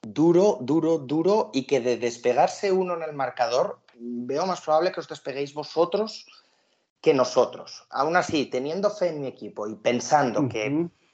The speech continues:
Speaker 1: unidad por unidad creo que seguimos siendo mejores, ya veremos el año que viene,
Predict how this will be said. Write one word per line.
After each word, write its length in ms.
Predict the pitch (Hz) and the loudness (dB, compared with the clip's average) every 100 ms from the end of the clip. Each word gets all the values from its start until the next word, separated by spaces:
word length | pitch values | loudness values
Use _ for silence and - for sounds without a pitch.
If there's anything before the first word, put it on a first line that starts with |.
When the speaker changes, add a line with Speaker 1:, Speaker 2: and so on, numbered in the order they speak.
| - - | -20 -4
Speaker 1:
unidad 480 | 139 139 135 151 160 | 2 4 6 4 4
por 140 | 202 190 | 2 2
unidad 560 | 175 143 131 113 - | 0 0 2 0 -2
creo 320 | - 147 165 165 | -2 2 2 2
que 120 | 139 | -8
seguimos 440 | - 131 135 123 | -10 -10 -8 -10
siendo 1000 | - 127 120 117 113 107 104 101 101 101 - | -6 -6 -4 -4 -4 -4 -4 -4 -6 -10 -10
mejores, 500 | 117 110 123 175 220 | -10 -2 2 2 2
ya 100 | 123 | 2
veremos 400 | 127 131 123 123 | 2 0 -2 -8
el 100 | 120 | -10
año 240 | 113 104 | -10 -14
que 120 | - 107 | -16 -4
viene, 420 | 127 165 240 | -2 -2 -4